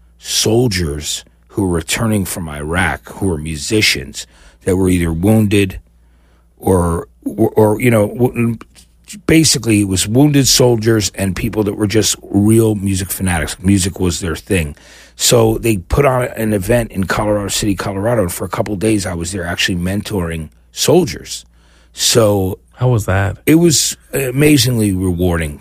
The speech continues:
Speaker 2: Right.
Speaker 1: to tell you the truth. It really was. I, I, I loved being there, and a lot of them were people that had known me from watching me on, on television or listening to me on the radio, and they were just, it was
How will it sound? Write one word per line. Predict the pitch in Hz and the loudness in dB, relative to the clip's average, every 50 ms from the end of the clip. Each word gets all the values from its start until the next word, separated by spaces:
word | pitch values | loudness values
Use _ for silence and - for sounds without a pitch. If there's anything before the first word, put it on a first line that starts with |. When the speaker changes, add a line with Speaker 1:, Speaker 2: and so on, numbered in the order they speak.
| - _ - | -10 _ -2
Speaker 2:
Right. | 107 90 90 - - - | 0 0 0 -2 -6 -4
Speaker 1:
to | - - - | -4 -2 2
tell | - - 98 | 2 2 2
you | 92 85 | 2 0
the | 78 82 | -2 -4
truth. | 78 - - 85 78 - - - | -4 -4 -4 -4 -4 -6 -8 -10
It | 98 | -6
really | 92 101 110 107 101 95 | -2 0 2 2 2 2
was. | 90 87 85 80 76 - - | 2 0 0 -2 -2 -4 -4
I, | - 95 95 92 87 - 92 95 | -4 -6 -6 -6 -6 -6 -4 -4
I, | 92 92 - | -4 -4 -4
I | - 104 95 | -4 -4 -2
loved | 92 104 113 120 117 101 95 | 0 2 2 2 2 0 -2
being | 104 101 95 90 90 | -2 0 0 0 0
there, | 92 92 90 90 87 82 | 0 0 0 0 0 -2
and | 78 - - - - - - - - _ - | -2 -6 -8 -16 -20 -20 -20 -20 -16 _ -2
a | 101 | 2
lot | 107 117 120 117 | 4 4 4 4
of | 110 | 2
them | 107 104 | 0 -2
were | 98 92 | -2 -2
people | - - 107 90 101 95 | -4 -6 -6 -4 -4 -4
that | 98 95 | -4 -4
had | 92 87 87 | -4 -4 -4
known | 92 95 92 92 | -2 -2 -2 -2
me | 92 90 | -2 -4
from | - - 95 90 | -4 -6 -6 -8
watching | 85 82 87 - - 98 | -8 -8 -8 -8 -6 -6
me | 87 85 | -4 -6
on, | 82 78 82 - _ - | -6 -8 -12 -16 _ -16
on | 87 85 82 80 | -16 -16 -12 -6
television | - 98 92 85 85 85 87 82 82 85 82 80 - _ _ _ _ _ _ _ _ _ | -4 -4 -4 -4 -4 -6 -8 -8 -8 -10 -10 -10 -12 _ _ _ _ _ _ _ _ _
or | - 87 | -4 0
listening | 90 92 87 - - 82 82 | 0 2 2 2 0 0 0
to | 85 | 0
me | 85 | 0
on | 82 80 | 0 -2
the | 80 78 | -2 -2
radio, | 80 82 87 87 85 87 85 82 82 82 85 - - _ - | 0 0 2 2 2 2 0 0 0 -2 -2 -4 -6 _ -10
and | 85 80 80 80 80 80 80 78 - - _ _ _ | -8 -6 -6 -6 -6 -6 -8 -10 -12 -16 _ _ _
they | - 101 98 | -4 -2 -2
were | 90 87 87 | -2 -2 -4
just, | 85 - 101 92 - - - - - | -4 -6 -6 -4 -4 -6 -8 -10 -14
it | - - - - - - - - 117 | -14 -14 -14 -14 -14 -10 -2 0 2
was | 110 110 95 98 | 2 2 0 -2